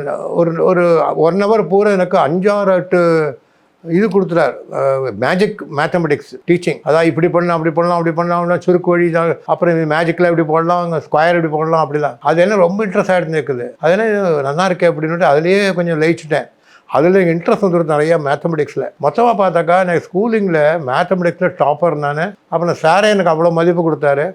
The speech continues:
சாரே சொல்லுவார், "நீ கொஞ்சம், கொஞ்சம் கம்மியா படி, எல்லாரும் சேர்ந்து படிச்சாக்கா அது கிளாஸ் மூலமா வரணும் நீ," அப்படி சொல்லி எனக்கு ஒரு தைரியம் கொடுப்பாரு. எஸ் எஸ் சி வந்த உடனே நான் ஸ்கூல்ல வந்து ஃபஸ்ட்டு வந்து ரேங்க்ல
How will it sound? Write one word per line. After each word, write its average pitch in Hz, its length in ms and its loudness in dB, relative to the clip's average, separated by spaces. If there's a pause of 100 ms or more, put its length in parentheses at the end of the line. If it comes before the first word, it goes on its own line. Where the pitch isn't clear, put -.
சாரே 185 300 2
சொல்லுவார், 175 440 2
"நீ 151 60 -6
கொஞ்சம், 143 460 -2 (240)
கொஞ்சம் 156 280 0
கம்மியா 180 360 0
படி, 170 600 2 (180)
எல்லாரும் 180 340 2
சேர்ந்து 202 300 2
படிச்சாக்கா 180 600 2 (200)
அது 156 240 2
கிளாஸ் 160 300 2
மூலமா 180 480 2
வரணும் 165 220 0
நீ," 151 260 -4
அப்படி 135 280 -4 (360)
சொல்லி 156 260 -2
எனக்கு 147 280 -4
ஒரு 139 300 -2
தைரியம் 156 320 2
கொடுப்பாரு. 151 480 0 (180)
எஸ் - 220 -4
எஸ் 208 160 0
சி 202 280 0
வந்த 170 300 0
உடனே 165 300 0 (600)
நான் 160 340 -2
ஸ்கூல்ல 208 440 2
வந்து 180 180 2
ஃபஸ்ட்டு - 360 -2
வந்து 175 520 0 (320)
ரேங்க்ல 160 760 0